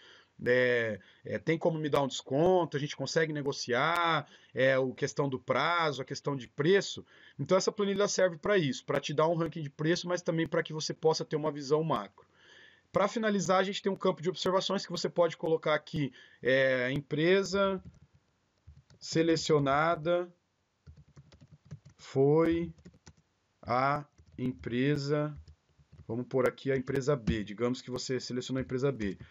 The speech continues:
aprovada pelo diretor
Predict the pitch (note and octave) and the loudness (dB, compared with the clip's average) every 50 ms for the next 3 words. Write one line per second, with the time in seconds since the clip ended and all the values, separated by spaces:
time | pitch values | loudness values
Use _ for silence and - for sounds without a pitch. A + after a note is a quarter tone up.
0 | - - - A2 B2 B2 - - C#3+ C#3+ C3+ A#2 A2+ A#2+ B2 C3+ C#3+ D3 D#3 D#3 | -18 -12 -6 -4 -4 -4 -2 -2 -2 0 0 0 0 0 2 2 2 0 0 -2
1 | C#3 C3+ D#3+ D#3+ D#3+ E3 E3 - _ _ _ - - _ - - - - - - | -2 0 0 0 0 -2 -6 -10 _ _ _ -20 -20 _ -20 -20 -20 -20 -20 -20
2 | - - - - B2 B2+ C3 C#3 D3 D3 D3 D3 D3 D#3 C#3+ C#3+ _ - - G#2+ | -20 -20 -12 -4 0 0 2 2 2 2 2 0 -2 -2 -4 -8 _ -18 -12 -6
3 | A#2+ C3+ C3+ C3 C3 - - - A#2 A#2+ C3+ C#3+ D3+ D#3 D3+ D#3 D#3+ | -4 0 0 0 -2 -2 -6 -4 0 2 4 4 6 4 4 0 -2